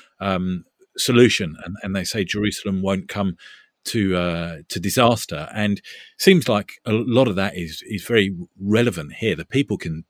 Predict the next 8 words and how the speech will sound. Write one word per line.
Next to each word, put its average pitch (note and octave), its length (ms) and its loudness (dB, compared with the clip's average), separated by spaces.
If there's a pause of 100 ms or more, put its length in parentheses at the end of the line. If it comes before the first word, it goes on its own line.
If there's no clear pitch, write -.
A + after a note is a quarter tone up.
tell C#3 260 2
that D#2+ 120 -6
there F2+ 140 -4
is E2+ 120 -6
something, F2+ 580 -4
um, E2+ 280 -4 (480)
going G#2+ 300 4
on, F#2+ 240 2